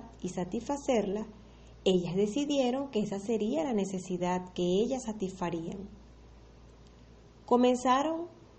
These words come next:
una empresa de velas de soya. Un año más tarde, Kay estaba sola una mañana en la tienda cuando una mujer entró queriendo saber dónde estaba la compañía de velas anterior. Kay le explicó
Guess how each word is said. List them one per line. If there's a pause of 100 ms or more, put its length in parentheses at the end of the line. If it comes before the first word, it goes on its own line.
(140)
una
empresa
de
velas
de
soya. (720)
Un
año
más
tarde, (540)
Kay
estaba
sola
una
mañana
en
la
tienda (580)
cuando
una
mujer
entró
queriendo
saber (540)
dónde
estaba
la
compañía
de
velas
anterior. (1040)
Kay
le
explicó